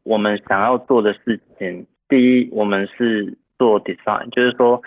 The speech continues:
台湾一直想要跳脱代工这件事，那我们其实就是自己往 design 去靠，然后去做专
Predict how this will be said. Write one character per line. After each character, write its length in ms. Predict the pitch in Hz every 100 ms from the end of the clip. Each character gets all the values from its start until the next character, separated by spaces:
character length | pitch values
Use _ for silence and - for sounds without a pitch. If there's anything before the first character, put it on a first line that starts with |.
| - - - _
台 100 | 117
湾 140 | 131
一 60 | 135
直 160 | 120 -
想 100 | 95
要 120 | 104
跳 220 | 110 120
脱 420 | 107 - 110 107 107 _
代 180 | 120 107
工 400 | - 98 101 113 _
这 120 | 123
件 200 | - 104 -
事， 160 | 104 - _
那 420 | - 123 110 104 - - _ -
我 120 | - 104
们 180 | 104 104
其 120 | 117
实 160 | 107 110
就 140 | 113
是 200 | 107 113 -
自 120 | -
己 360 | 113 - 90 - _ _
往 240 | 113 92 - _
design 320 | 104 - 117
去 160 | - -
靠， 340 | - 113 - - - - _
然 120 | 107
后 80 | 101
去 160 | 110 107 -
做 220 | 117 - -
专 240 | 110 107